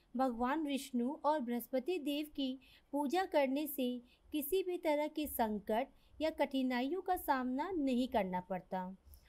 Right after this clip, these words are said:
और सभी प्रकार के रोगों से भी जल्द ही मुक्ति मिल जाती है।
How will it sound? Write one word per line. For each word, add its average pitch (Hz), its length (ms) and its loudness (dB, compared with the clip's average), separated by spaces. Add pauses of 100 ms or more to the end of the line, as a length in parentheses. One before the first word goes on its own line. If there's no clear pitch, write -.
(220)
और 349 200 4
सभी 349 340 0
प्रकार 320 460 2
के 311 280 -2
रोगों 254 360 0
से 311 220 0
भी 277 260 -2 (340)
जल्द 311 300 2
ही 320 160 4
मुक्ति 294 400 -2
मिल 240 200 2
जाती 190 460 0
है। 190 420 -6